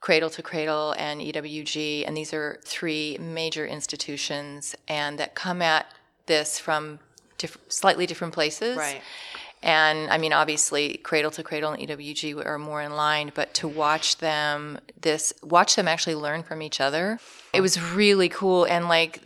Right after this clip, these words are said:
Speaker 1: I mean, I mean, watch them just, like, there were just no egos in the room ever. I mean,
Speaker 2: That's
Speaker 1: this was
Speaker 2: very
Speaker 1: a,
Speaker 2: rare.
Speaker 1: this was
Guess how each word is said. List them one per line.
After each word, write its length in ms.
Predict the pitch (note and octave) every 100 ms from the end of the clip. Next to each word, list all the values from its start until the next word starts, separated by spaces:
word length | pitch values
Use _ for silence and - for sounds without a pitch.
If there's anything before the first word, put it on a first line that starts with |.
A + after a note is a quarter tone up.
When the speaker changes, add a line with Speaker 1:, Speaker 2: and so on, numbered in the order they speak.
| -
Speaker 1:
I 80 | F3
mean, 300 | F3 F3 -
I 80 | E3+
mean, 280 | F3 F3 F3
watch 240 | F#3 G#3
them 140 | F#3+
just, 380 | F3 F3+ - -
like, 220 | F#3 F3+
there 140 | - G#3
were 80 | A3
just 200 | F3+ F3+
no 240 | F3 F3+
egos 440 | D3+ E3+ F3 D#3+
in 100 | -
the 80 | D#3
room 240 | D3+ D#3+ -
ever. 340 | D#3+ E3 C#3+
I 80 | E3+
mean, 80 | E3
Speaker 2:
That's 140 | G3
Speaker 1:
this 20 | F#3
was 140 | F#3
Speaker 2:
very 60 | F#3+
Speaker 1:
a, 40 |
Speaker 2:
rare. 220 | D3+ C#3
Speaker 1:
this 160 | C3+ -
was 160 | C4